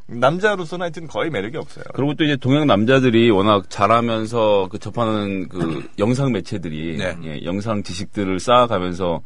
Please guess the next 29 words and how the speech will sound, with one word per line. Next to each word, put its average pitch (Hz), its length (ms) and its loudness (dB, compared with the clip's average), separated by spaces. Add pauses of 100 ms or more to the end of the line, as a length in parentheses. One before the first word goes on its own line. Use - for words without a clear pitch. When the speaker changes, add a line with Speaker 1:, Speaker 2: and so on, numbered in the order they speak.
Speaker 3:
음. 90 320 -6 (140)
Speaker 2:
그 73 480 -6 (1040)
비교를 143 420 2
하게 131 180 0
되잖아요. 90 400 -2
Speaker 1:
음. 95 120 -8
Speaker 2:
서양 135 260 0
남자들과 95 440 0
자신을. 85 440 -6 (140)
Speaker 3:
예. 92 100 -6
Speaker 2:
그럼 101 120 -2
이제 95 160 -2
위축이 139 360 -2
되는 101 160 2
것도 87 120 -4
좀 226 180 -2
있죠. 80 100 -6
Speaker 1:
맞아요, 101 240 -4
맞아요. 90 260 -2
Speaker 3:
아. 78 240 -6
Speaker 1:
그래서 160 220 -6
동양 170 260 -4
남자들이 147 380 -4
굉장히 175 400 -2
그 131 160 -2
샤이하다는 202 560 2
말을 101 160 -4
많이 80 220 -8
해요. 76 100 -12